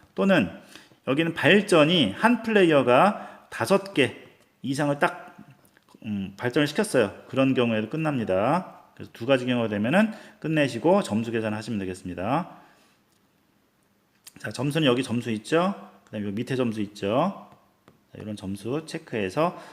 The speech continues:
점수 배점하시고 재해, 마이너스죠? 마이너스 체크하시면 되겠습니다.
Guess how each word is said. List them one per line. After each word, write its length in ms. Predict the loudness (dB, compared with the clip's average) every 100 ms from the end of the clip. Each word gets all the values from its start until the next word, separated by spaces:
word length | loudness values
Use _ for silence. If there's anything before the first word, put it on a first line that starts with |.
| -20
점수 280 | -8 -8 -6
배점하시고 920 | -10 -6 -6 -6 0 0 0 -4 -20 -8
재해, 360 | -4 -4 -6 -10 _ _ _ -6
마이너스죠? 920 | -4 -2 -4 -4 0 2 0 -4 -8
마이너스 340 | -4 -2 -4
체크하시면 540 | -8 -10 -8 -8 -8 -8
되겠습니다. 760 | -10 -12 -14 -10 -4 -4 -6